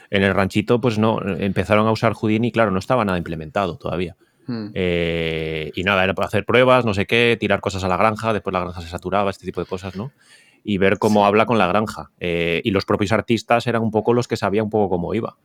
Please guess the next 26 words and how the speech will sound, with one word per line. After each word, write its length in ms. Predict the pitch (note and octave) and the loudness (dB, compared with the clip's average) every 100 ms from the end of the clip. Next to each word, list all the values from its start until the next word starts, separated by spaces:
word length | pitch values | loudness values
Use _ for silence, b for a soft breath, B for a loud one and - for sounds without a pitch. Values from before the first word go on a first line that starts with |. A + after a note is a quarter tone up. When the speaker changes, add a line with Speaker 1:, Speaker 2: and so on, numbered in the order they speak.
| _ _ _ _ - | _ _ _ _ -6
Speaker 1:
Eh, 240 | F#2+ F2+ E2+ | -2 0 2
yo 120 | G2 | 2
que 80 | G#2 | 0
entre 200 | F#2+ G#2+ | 2 2
otras 200 | G#2 - | 2 -2
cosas 180 | G#2 | -4
controlaba 340 | G2+ F#2+ G#2 G2+ | -4 0 4 4
la 100 | G2 | 4
granja, 300 | G#2+ G#2+ A2 | 2 0 -2
sí 140 | A2+ | -2
que 120 | G#2+ G#2+ | 0 0
controlaba, 480 | F#2+ F#2+ G2 G#2 | 0 2 4 4
pues 160 | G2+ F2+ | 2 -2
a 40 | E2+ | -4
veces 240 | F2 F#2 | -4 -4
digo, 180 | F2+ E2+ | -2 2
"Oye, 240 | G2 G#2 F#2 F2 | 4 2 0 -4
las, 180 | D#2+ - | -8 -8
las 220 | F#2+ F2 | -12 -4
tareas 260 | F2+ F2 G2 | -2 0 0
se 80 | A2 | 0
quedan 180 | G#2+ G2 | 0 2
colgadas, 540 | G2 G2 A#2+ A#2+ A#2 | 4 6 6 6 2
esto 180 | G#2 G2+ | -2 -2
tarda 240 | G2 F#2+ F#2+ | -2 -2 -2
muchísimo, 720 | F2+ - A2 A#2+ A#2 A#2+ | -4 -4 -4 -2 0 -2